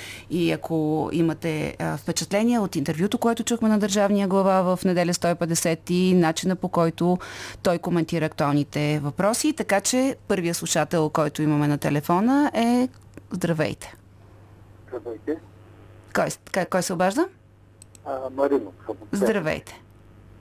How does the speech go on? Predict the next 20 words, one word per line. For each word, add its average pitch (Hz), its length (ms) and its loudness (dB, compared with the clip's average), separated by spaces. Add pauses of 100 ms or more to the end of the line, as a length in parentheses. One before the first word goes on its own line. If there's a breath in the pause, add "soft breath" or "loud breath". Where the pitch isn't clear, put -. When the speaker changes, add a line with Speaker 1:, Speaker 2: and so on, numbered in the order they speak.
(600)
Speaker 2:
Абе, 139 260 4 (1500)
да - 340 -4
кажа, 185 140 -6 (180)
че 170 180 4 (400)
президента 160 640 0
си - 160 -6
управлява. 95 540 -10 (120)
Няма 160 200 -2
как, - 440 -4
а, 120 280 2 (640)
неговото, 107 540 -8 (1120)
така, 98 360 -6 (1500 loud breath)
министър-председател, 113 1080 -6 (120)
че 107 60 -12
в 101 120 -6 (100)
момента 110 420 -8
да 123 420 2
е, - 20 2
а, - 320 -12 (420)
водеща 95 440 -6